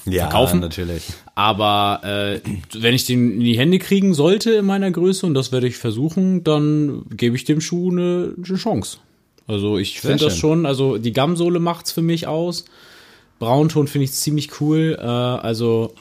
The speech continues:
Speaker 2: ich würd dem Ganzen eine sieben, siebeneinhalb von zehn geben, tatsächlich.
Speaker 1: Da würde ich mich ungefähr einreihen. Ich würd vielleicht sogar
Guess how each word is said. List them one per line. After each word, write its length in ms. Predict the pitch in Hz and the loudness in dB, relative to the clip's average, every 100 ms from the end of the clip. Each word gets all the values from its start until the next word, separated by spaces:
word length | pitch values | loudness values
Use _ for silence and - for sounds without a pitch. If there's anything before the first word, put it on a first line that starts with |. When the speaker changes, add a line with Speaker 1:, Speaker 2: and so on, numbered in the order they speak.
| _ | _
Speaker 2:
ich 180 | 117 - | -10 -2
würd 160 | 147 147 | 0 2
dem 160 | 147 | 2
Ganzen 480 | 135 143 139 156 156 143 | 2 0 0 0 0 2
eine 380 | 139 139 139 - _ _ _ _ _ _ _ | 2 0 -2 -8 _ _ _ _ _ _ _
sieben, 680 | - 101 110 135 156 180 175 | -6 -4 0 2 2 2 0
siebeneinhalb 720 | 120 123 107 87 90 143 180 | 0 0 0 0 0 -2 -4
von 160 | 214 196 | -6 -4
zehn 220 | 226 247 | -2 -2
geben, 320 | 285 156 92 - | -2 -4 -6 -10
tatsächlich. 400 | 101 101 90 90 _ _ _ _ - | -10 -8 -8 -10 _ _ _ _ -4
Speaker 1:
Da 380 | 101 101 101 101 | 0 2 0 0
würde 200 | 110 123 | 2 2
ich 120 | 123 | 2
mich 380 | 117 117 - - | 0 0 -4 -16
ungefähr 420 | - 117 120 117 104 | -8 -4 -2 -2 0
einreihen. 400 | 123 135 139 131 | 0 2 2 0
Ich 100 | 104 | 0
würd 120 | 113 | -4
vielleicht 320 | - 113 107 | 0 -2 0
sogar 580 | 113 107 107 107 101 | -4 0 2 2 0